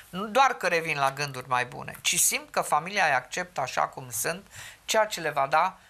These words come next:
siguranță interioară, acea siguranță interioară despre care eu vorbesc și despre care ei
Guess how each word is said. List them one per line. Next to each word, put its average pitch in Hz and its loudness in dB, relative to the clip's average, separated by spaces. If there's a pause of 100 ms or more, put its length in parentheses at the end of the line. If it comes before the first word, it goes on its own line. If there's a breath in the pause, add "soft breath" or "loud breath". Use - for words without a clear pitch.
siguranță 160 -2 (280 loud breath)
interioară, 147 0
acea 151 -2
siguranță 156 -2
interioară 135 -2
despre 131 -6
care 139 -2
eu 131 -6
vorbesc 135 -6
și - -8
despre 117 -8
care 127 -2
ei 123 -8